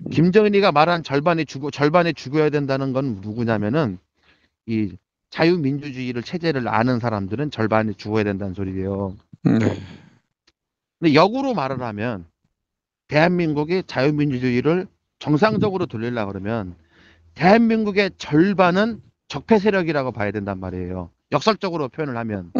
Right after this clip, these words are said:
Speaker 2: 아, 역설적으로 말하면.
Speaker 1: 예, 역설적으로 표현하면은.
Speaker 2: 어휴,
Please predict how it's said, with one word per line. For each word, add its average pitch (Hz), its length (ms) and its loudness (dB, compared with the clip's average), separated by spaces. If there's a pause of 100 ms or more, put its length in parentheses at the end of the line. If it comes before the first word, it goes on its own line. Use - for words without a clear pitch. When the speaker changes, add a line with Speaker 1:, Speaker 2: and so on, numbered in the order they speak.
(100)
Speaker 2:
아, 120 320 0
역설적으로 120 640 0
말하면. 107 400 -10
Speaker 1:
예, 113 440 4
역설적으로 143 540 0
표현하면은. 107 640 -6 (320)
Speaker 2:
어휴, 131 220 4